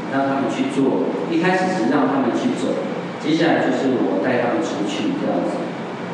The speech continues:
哦，然后接下来才到了二零二二年，诶，诶，这关于这一条，这一条曾文溪流经这个南翼的这个南边的这一件事实，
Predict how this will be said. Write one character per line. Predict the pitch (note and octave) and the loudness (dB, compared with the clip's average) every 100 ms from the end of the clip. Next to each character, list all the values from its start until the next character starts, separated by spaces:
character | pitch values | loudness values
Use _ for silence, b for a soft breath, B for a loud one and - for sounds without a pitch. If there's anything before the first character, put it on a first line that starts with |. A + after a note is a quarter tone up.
| - | -6
哦， | - | -2
然 | B2+ | 2
后 | D#3+ E3 | 4 4
接 | D#3 | 4
下 | D#3 | 4
来 | B2 | 4
才 | - - B2+ A2 A#2 - | 2 2 2 2 0 -2
到 | D3 C3 | 2 2
了 | A#2+ - | 4 4
二 | A#2 | 4
零 | A2 - | 4 4
二 | B2+ | 4
二 | B2 | 4
年， | - - - - - - - - - C3+ | 2 2 0 -2 -4 -6 -8 -8 -4 0
诶， | C#3+ - - - - - - - - - - - - | 0 0 -2 -4 -6 -8 -8 -8 -10 -8 -8 -6 -4
诶， | A2 A2 | 0 2
这 | E3 E3 | 4 4
关 | E3+ E3 | 6 4
于 | C3+ | 4
这 | D3+ | 4
一 | D3 | 4
条， | - - - - - - - | 4 2 2 2 0 -2 0
这 | |
一 | D3 D3+ | 2 2
条 | - - | 2 2
曾 | - C3 | 2 2
文 | C#3 - - | 4 2 2
溪 | - G#2+ A#2 C3 B2 - - | 0 0 2 0 0 -4 2
流 | A#2 C3 | 4 4
经 | C#3 C#3 C#4 C#4 - C#3 - - - - - - - - | 4 4 2 2 -2 -4 -4 -6 -8 -8 -8 -8 -8 -2
这 | |
个 | A#2+ A2+ G#2+ G#2 | 0 2 2 2
南 | G#2+ A#2 C#3 | 2 2 2
翼 | D#3 - | 2 2
的 | - G2+ - | 2 2 2
这 | - | 0
个 | D#3+ D#4+ C#4+ C#4 - - - A2 G2+ | 0 0 0 -2 -2 -6 -6 -4 -2
南 | G2 G2+ | 0 0
边 | A#2 A2+ | 2 4
的 | A2+ A2+ | 4 2
这 | |
一 | A#2 A2 | 2 2
件 | A2 A2 F#2+ G#2+ | 2 2 2 -2
事 | - - | -2 -2
实， | - - | -2 -2